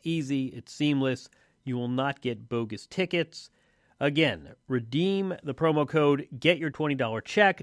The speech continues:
download the SeatGeek app today, enter the code beyond. SeatGeek will then send you twenty dollars once you've made your first SeatGeek purchase. For the best deals to go see sports and concerts,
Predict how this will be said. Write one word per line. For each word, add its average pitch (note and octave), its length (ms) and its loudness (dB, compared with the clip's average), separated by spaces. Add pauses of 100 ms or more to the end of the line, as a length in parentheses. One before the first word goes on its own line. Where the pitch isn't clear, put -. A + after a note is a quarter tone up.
download D3 420 2
the A#2 80 -6
SeatGeek E3+ 400 -6
app C#3 220 -2
today, C3+ 420 0
enter E3 160 0
the D3+ 80 -2
code B2+ 260 -2
beyond. C3+ 500 0
SeatGeek E3 420 -8
will C#3 80 -2
then D#3+ 240 -2
send D#3+ 180 0
you D3+ 80 -2
twenty F3+ 460 -2
dollars D3 480 0 (420)
once E3+ 380 0
you've F3 100 -4
made D3 260 2
your B2 140 -2
first C#3+ 500 -4
SeatGeek C3 520 -4
purchase. F3+ 580 0 (380)
For C#3+ 100 -4
the C3+ 100 2
best G3 280 4
deals F3 380 2
to C#3+ 100 -6
go D3+ 180 -2
see D#3+ 200 -6
sports F#3 640 2 (220)
and A#2 160 -6
concerts, D#3 600 -2